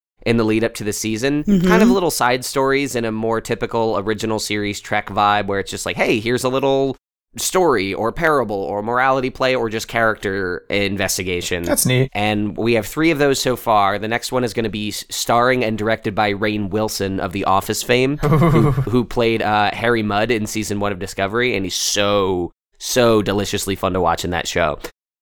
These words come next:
Speaker 1: Um, but he's got his own fifteen-minute short coming up soon. But we've had shorts that, uh, one investigates one of the main characters, Saru, in his homeworld, 'cause he mentions, like, "Hey, my, my planet is, uh, it has a binary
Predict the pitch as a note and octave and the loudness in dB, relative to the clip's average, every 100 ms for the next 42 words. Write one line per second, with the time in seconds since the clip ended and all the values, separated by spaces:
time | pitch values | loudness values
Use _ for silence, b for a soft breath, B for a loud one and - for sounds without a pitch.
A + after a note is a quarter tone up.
0 | _ G#2+ G#2+ G#2+ G#2 F#2 G2+ G#2+ A#2+ A#2+ | _ -2 2 2 0 2 2 2 2 2
1 | A2+ A2+ A2 G#2 - G2+ G2 - G2+ - | 2 2 0 -2 -4 -2 -2 -2 -4 -2
2 | G2+ G2+ F#2+ - G#2+ G#2 F#2+ _ _ _ | -2 -2 -2 0 2 2 -2 _ _ _
3 | - - C#3+ C#3+ E3+ D#3+ E3 E3 E3+ - | -20 -2 0 4 2 2 0 0 -4 -14
4 | _ - - D#3 C#3+ C#3 - A#2+ B2+ - | _ -12 0 4 4 2 -4 2 2 2
5 | - _ A2+ A2 G#2 G#2+ A#2 C3+ C#3 A#2+ | -4 _ -4 -2 -2 0 2 2 2 0
6 | B2 - B2 A#2+ - A#2+ G#2 G#2 G2+ C3 | -2 -2 -2 -2 -2 -4 -2 -4 -2 0
7 | C3 - B2+ B2 - G2+ B2 C#3+ C#3+ G#2+ | 0 0 -4 -2 -4 -2 0 2 2 0
8 | G#2 - A2+ A2+ A#2+ A#2 A#2+ - G2 F#2+ | -2 -2 -2 0 2 2 0 -2 -2 -4
9 | - _ _ - A2 A2 G#2+ G#2+ G#2 F#2+ | -8 _ _ -2 0 0 -2 -4 -2 -2
10 | - B2+ B2+ G#2 F2+ G2 G2+ G2 G2 - | -2 2 2 2 2 -2 0 0 -2 0
11 | G#2 G#2 G2+ - _ G#2+ G#2 G2+ G2 F#2+ | 0 2 0 -2 _ 0 2 2 0 -2
12 | - - G2+ G2 - G#2 G#2+ G2+ G#2 G#2+ | -4 -4 -2 0 0 -2 -2 0 0 2
13 | G#2+ G#2 G2+ F#2+ F2+ | 2 0 0 -2 -2